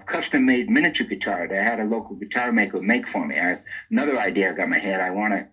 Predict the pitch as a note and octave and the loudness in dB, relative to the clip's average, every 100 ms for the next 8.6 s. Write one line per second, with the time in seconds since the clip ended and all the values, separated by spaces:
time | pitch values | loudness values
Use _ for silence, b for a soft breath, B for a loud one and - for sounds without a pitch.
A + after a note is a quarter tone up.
0 | _ _ _ _ _ - - F2 - _ | _ _ _ _ _ -10 -6 -6 -8 _
1 | _ - F#2+ - - F#2 F2+ - C3+ D4 | _ -8 -8 -8 -6 -4 -2 4 6 6
2 | - - - - D4 D4+ B3+ G2+ - A2 | 4 0 -4 -2 0 2 2 0 -2 -2
3 | F#2 F2+ - - - - _ _ _ A3 | 0 -2 -6 -14 -20 -20 _ _ _ 2
4 | G#3+ - B2 D#3 D3+ B2+ A#2 B2 A2+ - | 4 6 6 6 6 4 4 4 2 2
5 | B2+ A2 G2+ G#2+ G2+ G2+ G2+ A2+ G#2 F#2+ | 0 0 -2 -2 0 -2 0 0 -2 -4
6 | - - _ _ _ _ _ _ _ - | -8 -18 _ _ _ _ _ _ _ -2
7 | G#2 G2+ - - B2+ B2 A#2 A#2 A2+ G#2+ | -2 -2 -8 -2 0 2 0 2 4 4
8 | F#2+ F#2+ - G#2 G#2 | 2 -2 -2 -2 -2